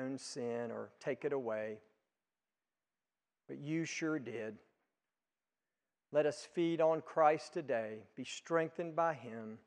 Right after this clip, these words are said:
that we might believe, that we might follow, we might invite others to see and taste that you indeed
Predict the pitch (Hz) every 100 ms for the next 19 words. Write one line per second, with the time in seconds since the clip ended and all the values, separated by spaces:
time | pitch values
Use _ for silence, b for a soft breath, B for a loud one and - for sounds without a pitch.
0 | _ _ _ _ _ _ _ _ _ 139
1 | 147 151 170 170 165 139 143 147 160 165
2 | 165 147 139 160 156 151 143 - - -
3 | 143 165 165 160 160 156 - 139 147 147
4 | 143 139 - _ _ 139 131 143 139 117
5 | 156 147 156 147 - 156 - 160 151 151
6 | 135 - 131 135 - 143 151 156 151 131
7 | 147 143